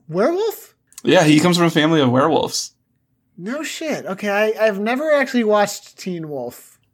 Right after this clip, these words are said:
Speaker 2: That's why Teen Wolf Two with Jason Bateman, he's, like, his cousin.
Speaker 1: Man, there really was a time there when it was just, like, you just did a spin-off with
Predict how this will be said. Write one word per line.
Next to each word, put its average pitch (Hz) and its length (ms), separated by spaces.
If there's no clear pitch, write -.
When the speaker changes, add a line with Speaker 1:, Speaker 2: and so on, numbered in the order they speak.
Speaker 2:
That's 139 240
why 165 160
Teen 170 320
Wolf 143 240
Two 143 280
with 120 140
Jason 123 300
Bateman, 123 400
he's, 123 180
like, 123 180
his 117 140
cousin. 127 680
Speaker 1:
Man, 254 200
there 294 120
really 403 300
was 240 160
a 220 80
time 196 380
there 156 300
when 160 200
it 156 160
was 156 160
just, 165 180
like, 147 420
you 190 160
just 214 160
did 226 120
a 208 60
spin-off 190 580
with 170 260